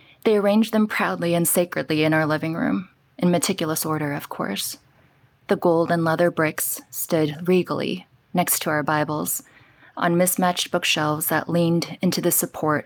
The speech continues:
of folded cardboard pieces wedged beneath them. Naturally, I was oblivious to the months of wages these fancy books cost and the priceless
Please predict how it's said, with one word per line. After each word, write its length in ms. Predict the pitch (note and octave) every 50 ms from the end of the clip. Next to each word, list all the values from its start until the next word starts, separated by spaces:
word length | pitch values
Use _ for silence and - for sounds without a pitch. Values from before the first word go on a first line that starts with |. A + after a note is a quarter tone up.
| - -
of 80 | D#3+
folded 380 | - - E3 D#3+ D3+ D#3+ E3 -
cardboard 460 | - - D#3 D#3+ - - D3+ D3 C#3+
pieces 520 | - - D3 - - - D#3+ C#3+ - - -
wedged 320 | D3 C#3+ - - - -
beneath 340 | - D#3 D3 C#3+ C#3+ - -
them. 320 | - D3+ D3+ - - - _ _ _ _ _ _ _ _ _ _ _ _ _ _ _ _ _ _ _ _ -
Naturally, 680 | - F3+ F3+ F3 F3 - - E3 D#3 D3 C#3+ D3 D3+ - - -
I 140 | E3+ E3
was 160 | D#3 D#3 D3+ -
oblivious 560 | E3+ - F3+ F3 D3+ D#3 D#3 D3 D3+ - -
to 120 | - -
the 60 | -
months 320 | D#3 D#3 D3+ D3 D3+ - -
of 160 | E3 D3+ D#3+
wages 480 | E3 D#3 D#3 D3 C3+ D3 C#3+ C#3+ C#3 -
these 260 | - - D#3 - - -
fancy 340 | - D3 C#3+ C#3+ - D#3
books 320 | C#3 - D3+ D3 - - -
cost 640 | - - - E3 D3 D3+ D#3 - - - - - _ - - - - - _ _ _ -
and 160 | - F3+ E3+
the 40 | E3+
priceless 460 | - - F3+ F3 - - F3 E3 -